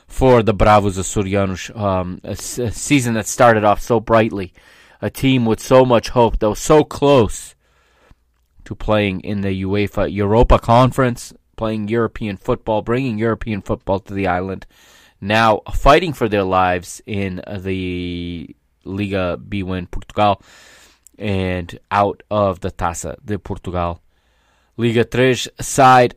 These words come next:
Alverca, uh, put up a good fight, but lose at home two to one to first division side Famalicão.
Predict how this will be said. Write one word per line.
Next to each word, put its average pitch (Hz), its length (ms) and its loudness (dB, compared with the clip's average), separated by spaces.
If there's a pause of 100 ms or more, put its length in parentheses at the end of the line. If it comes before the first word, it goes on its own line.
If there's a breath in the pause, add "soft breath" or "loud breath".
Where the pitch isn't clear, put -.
(120)
Alverca, 120 800 4 (800)
uh, 90 520 -6 (600)
put 143 160 0
up 156 140 2
a 123 60 -2
good 110 220 0
fight, 151 440 4
but 117 80 0
lose 143 340 0
at 104 120 0
home 117 260 -2
two 127 140 -6
to 107 60 -4
one 101 260 -2
to 92 40 -10
first - 300 -8
division 98 320 -8
side 92 240 -4
Famalicão. 120 800 -2